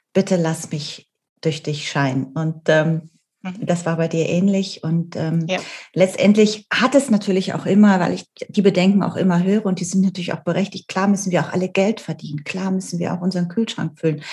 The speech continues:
Speaker 1: Wenn man in einer Beziehung lebt und man sich diese ganzen Dinge zu zweit stemmt und trägt, ist es manchmal noch ein bisschen einfacher, diesen Weg zu gehen. Aber letztendlich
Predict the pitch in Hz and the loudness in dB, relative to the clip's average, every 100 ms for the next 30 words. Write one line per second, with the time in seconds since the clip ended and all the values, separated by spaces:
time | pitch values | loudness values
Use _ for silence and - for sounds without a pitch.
0 | - - - 170 170 175 170 170 175 - | -10 -8 -2 0 2 2 2 2 0 -4
1 | - - 226 214 202 190 196 165 160 165 | -6 2 4 6 4 2 0 -4 -4 -4
2 | 160 - 170 165 170 156 165 - 165 160 | -6 -8 -6 -4 -2 -2 -4 -6 -4 -4
3 | 160 170 175 - 160 190 - - 170 185 | -4 -8 -6 -4 -4 -4 -6 -2 2 4
4 | 202 202 180 175 - 180 180 - - - | 2 0 -6 -4 -2 0 -2 -6 -14 -14
5 | - - 202 185 175 165 - 165 160 165 | -14 0 0 2 -2 -2 -2 0 0 -4
6 | 156 - - 151 196 240 - 262 262 262 | -4 -6 -4 2 6 6 4 -2 -2 -2
7 | 254 247 240 226 226 240 - 220 220 220 | -4 -4 -4 -2 -2 -4 -8 -10 -2 -2
8 | 220 - - - - - - 190 190 202 | -2 -6 -16 -16 -18 -16 -8 -2 0 0
9 | - - 208 226 220 208 - | -2 2 6 6 6 2 0